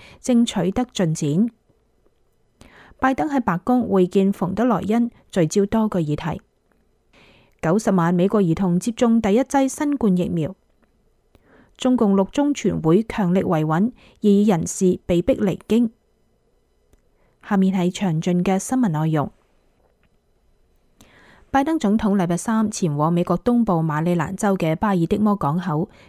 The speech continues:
宣傳佢最新批准嘅一萬二千億美金嘅基建開支綜合法案。佢希望呢個法案能夠改善美國港口運作嘅效率，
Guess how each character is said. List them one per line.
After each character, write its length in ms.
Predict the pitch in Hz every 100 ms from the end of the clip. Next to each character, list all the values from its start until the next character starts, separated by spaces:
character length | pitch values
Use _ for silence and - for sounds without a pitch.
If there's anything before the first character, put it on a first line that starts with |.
| -
宣 240 | - 226
傳 160 | - -
佢 240 | 185 180
最 140 | 208
新 180 | 214 269
批 220 | - 277
准 240 | 269 156 190
嘅 160 | 190
一 120 | 180 226
萬 200 | 214 170
二 260 | 175 175
千 260 | 185 254 262
億 120 | 269
美 240 | 202 156
金 200 | - 214
嘅 220 | 202 165 165
基 160 | 220 220
建 180 | 180 165
開 240 | 214 196
支 240 | 196 202
綜 240 | 196 233 214
合 80 | 175
法 140 | -
案。 340 | 185 170 170 - _ _ _ _ _ _ _ -
佢 180 | 170
希 100 | 185
望 200 | 214 170
呢 80 | 190
個 100 | 214
法 140 | 185 180
案 320 | 196 190 196 - -
能 120 | 202
夠 140 | 208 254
改 240 | 202 269
善 180 | - 202
美 120 | 180
國 160 | 202 190
港 240 | 147 190
口 140 | 202
運 280 | 185 180 165
作 240 | 170 170 170
嘅 160 | 175
效 140 | 151 156
率， 200 | 156